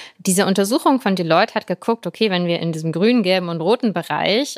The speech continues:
ähm, wirklich Geld investieren, um die Gesundheit zu fördern, was für einen Return on Invest gibt es da? Und was die gefunden haben, ist, dass wenn wir im grünen Bereich ansetzen, wir einen Return on Invest von sagenhaften fünfhundertsiebzig Prozent haben. Also es ist wirklich massiv. Für jeden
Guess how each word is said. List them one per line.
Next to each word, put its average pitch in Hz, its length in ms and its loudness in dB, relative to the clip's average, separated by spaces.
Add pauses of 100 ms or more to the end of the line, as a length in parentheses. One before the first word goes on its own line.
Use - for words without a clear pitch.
ähm, 180 300 -2
wirklich 175 260 -6
Geld 196 220 -2
investieren, 196 560 -4
um 196 160 0
die 208 100 0
Gesundheit 180 800 -4
zu - 160 -4
fördern, 196 720 -2 (380)
was - 220 -2
für 214 80 -2
einen 185 180 0
Return 165 360 -2
on 165 100 -2
Invest 151 400 -6
gibt - 160 -16
es - 160 -8
da? 147 160 -4
Und 156 100 -2
was 208 140 -2
die 240 100 0
gefunden 208 540 0
haben, 143 240 -4
ist, - 200 -6
dass - 160 -6
wenn 180 160 4
wir 170 100 2
im 160 120 0
grünen 240 400 4
Bereich 170 400 -2
ansetzen, 160 540 -2
wir 165 100 0
einen 160 160 0
Return 185 400 -2
on 190 100 2
Invest 160 380 -2
von 160 180 -4
sagenhaften 160 720 -2
fünfhundertsiebzig 190 1000 0
Prozent - 520 -2
haben. - 280 -2
Also 180 240 -2
es - 160 -8
ist 165 180 -4
wirklich 196 460 2
massiv. 175 440 -2
Für - 140 -2
jeden 240 600 2